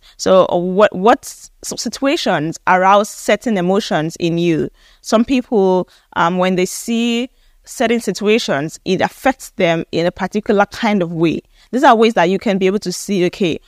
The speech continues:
what are my values? I'm gonna give you an example just for more context. So there's people who maybe they just, they do not like to see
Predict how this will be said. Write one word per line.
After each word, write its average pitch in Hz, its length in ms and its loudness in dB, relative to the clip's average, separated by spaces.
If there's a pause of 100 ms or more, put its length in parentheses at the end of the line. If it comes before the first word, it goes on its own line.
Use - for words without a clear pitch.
(200)
what 202 180 4
are 185 40 2
my 175 160 0
values? 165 280 2
I'm 180 100 0
gonna 240 160 4
give 214 160 2
you 202 100 -2
an 180 80 0
example 175 500 0
just - 200 -4
for 175 140 -6
more 165 220 0
context. - 640 -2 (320)
So 185 220 2
there's 180 420 0
people 226 520 0
who 190 440 2 (320)
maybe 190 480 0
they 180 140 0
just, - 440 -8 (560)
they 233 340 4 (360)
do 220 140 0
not 220 220 2
like 170 400 0
to - 140 -14
see - 280 -6